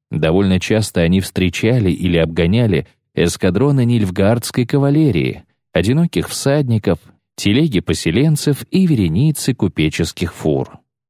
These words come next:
На юге всё ближе и грозней вздымались горы Амел. И остроконечная игла Горгоны, горы дьявола, тонущая в облаках, быстро заволакивающих небо.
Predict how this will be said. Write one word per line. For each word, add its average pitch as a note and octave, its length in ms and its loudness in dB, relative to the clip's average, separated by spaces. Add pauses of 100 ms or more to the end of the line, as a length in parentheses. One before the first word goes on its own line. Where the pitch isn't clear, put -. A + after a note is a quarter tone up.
(760)
На D#2 140 -2
юге F#2 520 -2 (180)
всё - 220 -2
ближе C3 360 0
и A2+ 180 -2
грозней F#2+ 540 0
вздымались G2 800 0
горы F2 440 0
Амел. D#2 580 -2 (720)
И E2+ 100 2
остроконечная F#2 1160 0
игла F#2 420 0
Горгоны, E2 720 -2 (320)
горы E2 320 0
дьявола, C#2 680 -4 (340)
тонущая D2+ 580 0
в C#2 60 -4
облаках, D#2 680 -2 (120)
быстро B2+ 560 -2
заволакивающих D#2 1200 -2
небо. B1 440 -4